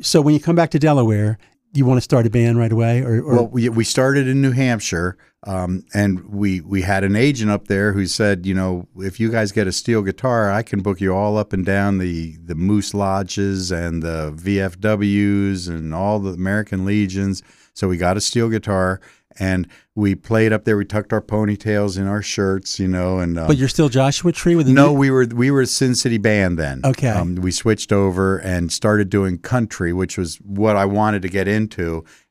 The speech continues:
Speaker 2: and, and writing some of our songs that, that we would do little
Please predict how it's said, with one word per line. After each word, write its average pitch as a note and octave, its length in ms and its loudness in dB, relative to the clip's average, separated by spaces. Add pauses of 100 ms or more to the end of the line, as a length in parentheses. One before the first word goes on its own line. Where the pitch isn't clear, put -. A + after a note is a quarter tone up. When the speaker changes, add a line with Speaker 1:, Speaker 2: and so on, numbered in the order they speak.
(180)
Speaker 2:
and, F2+ 360 -2
and G2+ 200 0
writing F#2 460 2
some G2 200 -2
of F2 100 -4
our F2 160 -2
songs E2+ 520 -2
that, D#2+ 240 -6
that E2 140 -6
we E2+ 220 -4 (160)
would E2+ 220 -8 (340)
do F2+ 160 2
little D#2+ 420 -2